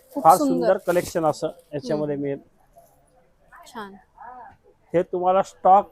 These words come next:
Speaker 2: असेपर्यंत याचा लाभ घेता येईल.
Speaker 1: ओके.
Speaker 2: कलर कॉम्बिनेशन, रंगसंगती
Speaker 1: वाव, खूप
Speaker 2: एकदम
Speaker 1: सुंदर.
Speaker 2: नवीन.
Speaker 1: हम्म, हम्म. हटके कलेक्शन आहे.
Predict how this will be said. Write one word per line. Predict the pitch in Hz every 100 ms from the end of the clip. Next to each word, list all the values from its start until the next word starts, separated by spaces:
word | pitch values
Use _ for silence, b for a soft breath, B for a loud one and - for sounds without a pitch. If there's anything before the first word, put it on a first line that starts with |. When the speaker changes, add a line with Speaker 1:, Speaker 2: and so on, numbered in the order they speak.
| -
Speaker 2:
असेपर्यंत | 156 - 214 202 202 208 202 208
याचा | 208 185 190
लाभ | 180 180 165
घेता | 135 156
येईल. | 151 - _ -
Speaker 1:
ओके. | 254 - 220 190 185 _ _ _ _ _ _ _
Speaker 2:
कलर | 156 170 185 - - b - - -
कॉम्बिनेशन, | 156 180 185 175 - 175 - 151
रंगसंगती | 160 170 165 165 165 165 170 165 202 _ _
Speaker 1:
वाव, | 240 202 185
खूप | 208 _ _
Speaker 2:
एकदम | 151 269 175
Speaker 1:
सुंदर. | 165 156
Speaker 2:
नवीन. | 156 - - - - -
Speaker 1:
हम्म, | 269 226
हम्म. | 202 208 - 226 233 - _ _ _ _ _ _ _ -
हटके | 269 - 349
कलेक्शन | 320 302 - 294
आहे. | 254 214